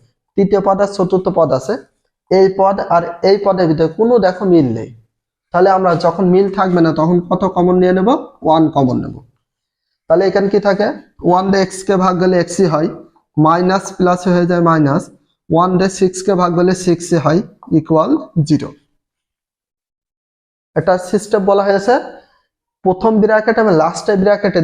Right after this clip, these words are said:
দেখতে একই রকম হয়েছে কিনা। যদি একই রকম সেম বলে শিওর হয়ে যাবা অঙ্কটা তোমার হান্ড্রেড পার্সেন্ট কারেক্ট আছে, কমন নেওয়া কোনো মিস্টেক নেই। তাহলে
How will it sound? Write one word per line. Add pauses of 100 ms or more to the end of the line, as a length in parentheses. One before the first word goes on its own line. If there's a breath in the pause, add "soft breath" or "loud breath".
দেখতে (220)
একই
রকম
হয়েছে
কিনা। (400)
যদি (220)
একই (100)
রকম (180)
সেম (100)
বলে (100)
শিওর
হয়ে
যাবা (160)
অঙ্কটা
তোমার (200)
হান্ড্রেড
পার্সেন্ট
কারেক্ট
আছে, (440)
কমন
নেওয়া
কোনো
মিস্টেক
নেই। (680)
তাহলে